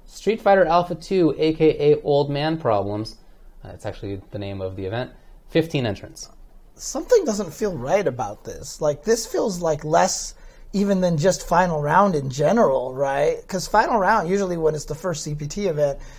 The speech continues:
Speaker 2: they used to get, like, a bunch of entrants and
Speaker 1: Oh,
Speaker 2: stuff.
Speaker 1: yeah. Do you remember the first year of Street Fighter five? They had a thousand plus.
Speaker 2: Right.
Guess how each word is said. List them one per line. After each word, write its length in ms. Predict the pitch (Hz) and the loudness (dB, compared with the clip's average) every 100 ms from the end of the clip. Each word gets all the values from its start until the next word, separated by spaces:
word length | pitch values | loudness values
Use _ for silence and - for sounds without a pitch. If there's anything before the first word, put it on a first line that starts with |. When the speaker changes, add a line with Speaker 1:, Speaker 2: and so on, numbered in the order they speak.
| - - | -12 -6
Speaker 2:
they 100 | 214 | -4
used 160 | 254 | -4
to 80 | 175 | -2
get, 200 | 165 143 | 0 0
like, 240 | 139 123 | -4 -6
a 100 | 127 | -8
bunch 500 | 120 - - 262 - | -8 -6 -2 0 0
of 100 | 151 147 | -4 -4
entrants 480 | 139 131 151 123 135 | -6 -4 -6 -6 -4
and 100 | 135 | 2
Speaker 1:
Oh, 300 | 214 127 127 | 6 6 2
Speaker 2:
stuff. 100 | - | -4
Speaker 1:
yeah. 260 | 135 208 180 - | 2 4 2 0
Do 100 | 151 | 0
you 60 | |
remember 160 | 165 170 | 2 2
the 80 | 147 | 2
first 280 | 165 160 175 | 2 2 2
year 80 | 156 | 2
of 40 | |
Street 160 | - 160 | 2 2
Fighter 160 | 175 | 4
five? 220 | 156 185 180 | 4 2 2
They 80 | |
had 140 | 143 135 | 2 0
a 40 | |
thousand 460 | - 135 135 135 131 | 2 6 6 4 2
plus. 380 | 185 294 - - | 4 4 2 2
Speaker 2:
Right. 360 | 240 180 143 | 6 8 6